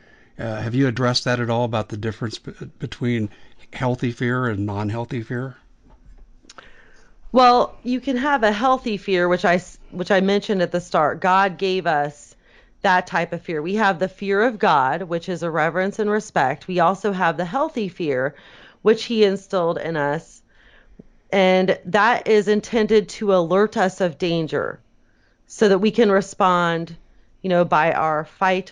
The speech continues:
Speaker 2: or flight abilities. Okay, that's how you distinguish it. Like, if you hear sirens and you are alerted to take shelter because there is a tornado coming, you take shelter.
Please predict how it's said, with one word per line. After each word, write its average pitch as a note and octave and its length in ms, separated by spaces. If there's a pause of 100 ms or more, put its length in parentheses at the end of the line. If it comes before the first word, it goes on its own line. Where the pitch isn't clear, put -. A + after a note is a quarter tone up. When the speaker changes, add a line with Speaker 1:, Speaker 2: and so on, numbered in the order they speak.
Speaker 2:
or E3 200
flight E3+ 520 (260)
abilities. D#3+ 760 (540)
Okay, E3+ 220
that's F#3 300
how A#3+ 100
you G3+ 180
distinguish F3+ 520
it. B2+ 120
Like, E3+ 200
if F#3+ 220
you A#3 640 (340)
hear A3+ 300
sirens F#3 920 (640)
and F3 400
you F#3 320
are F#3+ 100
alerted F3 560
to E3+ 80
take F3 300
shelter F#3+ 760 (320)
because F3+ 480
there E3 240
is E3+ 100
a E3+ 60
tornado D#3+ 520
coming, A2+ 420 (540)
you F#3 160
take A3 280
shelter. G3 640